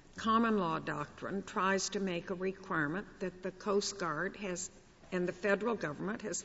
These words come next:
flatly contradicted by regulation. That may not be this case.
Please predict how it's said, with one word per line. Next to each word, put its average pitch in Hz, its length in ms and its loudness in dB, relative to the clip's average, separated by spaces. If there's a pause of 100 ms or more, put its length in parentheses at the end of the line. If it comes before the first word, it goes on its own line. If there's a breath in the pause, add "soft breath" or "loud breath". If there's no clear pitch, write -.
(160)
flatly 202 520 2
contradicted 160 960 -6
by 165 160 -2
regulation. 165 720 -2 (380 loud breath)
That 185 180 -4
may 185 140 2
not 170 280 0
be 160 140 -6
this 208 280 0
case. - 440 -8